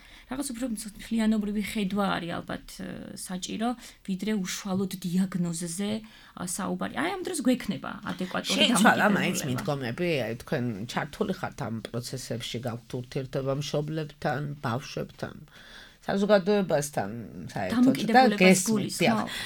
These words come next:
Speaker 2: რამდენად შეიცვალა საერთოდ დამოკიდებულება? აი, დროთა განმავლობაში. რაღაც კიდევ არის სიახლეები, შესატანი ამ ურთიერთობებში ალბათ,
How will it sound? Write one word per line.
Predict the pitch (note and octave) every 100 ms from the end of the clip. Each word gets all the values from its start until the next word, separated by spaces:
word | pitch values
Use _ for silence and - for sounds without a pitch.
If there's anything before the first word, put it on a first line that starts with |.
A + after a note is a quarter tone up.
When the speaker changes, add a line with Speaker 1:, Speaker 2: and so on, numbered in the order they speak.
| -
Speaker 2:
რამდენად | - F#3+ A#3+ C#4+ C4+
შეიცვალა | - A#3 G#3 F#3+ - C3 F3
საერთოდ | A#3 - B2+ - F#3+
დამოკიდებულება? | D3 C#3 B2 - - - - - - - - -
აი, | - F3+ D#3
დროთა | D3+ E3+ E3+
განმავლობაში. | C#3 D#3 D3 B2 B2+ A#2+ C3+ - - - -
რაღაც | - G3+ -
კიდევ | - F#3 F3+ A3 G3+ -
არის | F3 D3+ B2+ C#3
სიახლეები, | - D#3 B2+ - D#3 C3 C3+ C3+ C3+ F3 F3
შესატანი | E3+ C3+ B2 A#2+ G2 G2+ F#2
ამ | G2 A2+
ურთიერთობებში | A#2+ C3+ - B2 - B2 G#2 - - E2
ალბათ, | - - - -